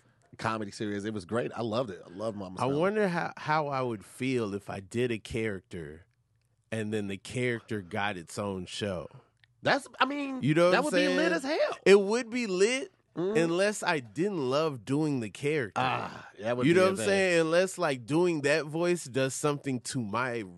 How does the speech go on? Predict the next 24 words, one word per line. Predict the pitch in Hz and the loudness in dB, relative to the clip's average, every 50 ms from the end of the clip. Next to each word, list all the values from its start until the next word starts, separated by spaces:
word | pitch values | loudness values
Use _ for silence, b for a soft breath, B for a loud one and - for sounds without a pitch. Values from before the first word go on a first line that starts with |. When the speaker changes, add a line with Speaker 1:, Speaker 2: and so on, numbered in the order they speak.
| 87 90 | -14 -6
Speaker 2:
real | 107 127 135 131 113 104 | -2 0 0 0 0 -2
voice. | 92 98 92 78 - - | -6 -8 -10 -10 -10 -12
Speaker 1:
Yeah. | - 123 123 123 113 104 107 - b b b b | -4 0 0 0 0 -2 -4 -8 b b b b
I | - | 2
Speaker 2:
You | - | 4
Speaker 1:
mean, | - 202 196 | 6 6 6
I | - | 6
Speaker 2:
know, | - - | 4 4
Speaker 1:
thi-, | - | 4
Speaker 2:
and | - | 2
Speaker 1:
I | - | 2
think | 143 | 0
Speaker 2:
it's | 262 233 | 2 2
Speaker 1:
that's | 247 240 208 | 2 2 4
Speaker 2:
fun | 151 160 170 | 4 4 4
Speaker 1:
what | 170 170 | 4 4
Speaker 2:
to | 170 160 | 0 0
do | 147 165 165 160 | 0 0 2 2
in | 156 151 | 2 0
a | 143 135 | 0 -2
short | - - - 139 147 151 | -2 -4 0 0 2 2
amount | 147 151 151 147 147 147 151 | 0 0 0 0 0 0 -2
of | 151 | -4
time. | 151 - 156 156 156 156 156 156 151 160 | -4 -2 -2 -2 -2 -2 -2 -4 -4 -8